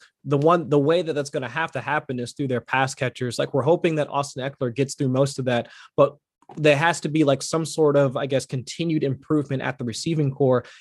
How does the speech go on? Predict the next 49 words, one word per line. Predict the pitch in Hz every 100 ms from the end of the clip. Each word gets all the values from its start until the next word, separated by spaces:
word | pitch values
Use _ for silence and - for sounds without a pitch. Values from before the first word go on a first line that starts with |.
| -
And | 139
so | 147
we'll | 147 160
turn | - 208 202
at | 160
least | 180 175 - 151
quickly | - 240 233 165 151
to | 143 156 143
Keenan | - 165 143
Allen. | 143 147 139
I |
mean, | 131 151
there | 143
really | 151 185 143
shouldn't | - 156 120
be | 135
much | 131 135 135 127 -
analysis, | 139 117 123 120 110 - 104 -
like, | 156
around | 110 113 107
Keenan | - 113 107
Allen, | 110 107
right? | 110 113 113 - - _
I |
mean, | 127 120 -
over | 151 143
a | 127
hundred | 147 139
and | 135
thirty | 139 127
targets, | - 131 127 120
like, | 120
the | 113
past, | - 127 -
like, | 104
four | _ 151 147
seasons | 143 147 131 127 117
straight. | - 143 127 123 123 _ _
He | - 131 139
is | 151 147
a, | 139 131
he | 139
has | 135 151 151
been | 143 143
a | 135
wide | 123 135 135
receiver | 127 - 131 127
one. | 120 127 127 - - _
I, | -